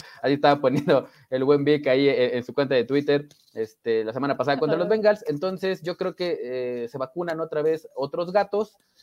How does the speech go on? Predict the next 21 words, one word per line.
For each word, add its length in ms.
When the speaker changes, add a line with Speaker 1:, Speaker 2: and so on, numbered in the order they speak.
Speaker 1:
Me 160
voy 160
a 120
quedar 260
con 120
lo 120
que 100
dice 220
la 100
línea. 320
La, 200
la 100
línea 220
ahorita 200
dice 220
que 100
los 260
Broncos 380
son 220
favoritos 500
por 380